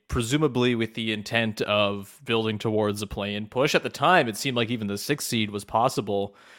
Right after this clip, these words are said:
with the Nets potentially gonna tumble. They've won a little bit more than I think anyone expected, so the sixth seed's off. But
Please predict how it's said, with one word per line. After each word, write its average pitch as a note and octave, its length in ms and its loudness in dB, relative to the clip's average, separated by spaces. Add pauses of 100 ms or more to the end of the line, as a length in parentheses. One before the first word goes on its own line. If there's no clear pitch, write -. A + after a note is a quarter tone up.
(140)
with A2+ 160 -4
the A#2 80 -2
Nets A2+ 280 0
potentially A2 480 0
gonna G2+ 160 -2
tumble. D3+ 340 4
They've A#2 240 2
won G#2+ 180 0
a G#2 60 -2
little A#2+ 380 0
bit A2+ 200 0
more A2 280 0
than G#2+ 100 -6
I G2+ 80 -4
think G#2 240 -10
anyone G2+ 300 -4
expected, G#2+ 560 -2
so F#2+ 180 -6
the G#2 100 -6
sixth - 260 2
seed's A2+ 220 0
off. G#2 460 6
But G#2 260 6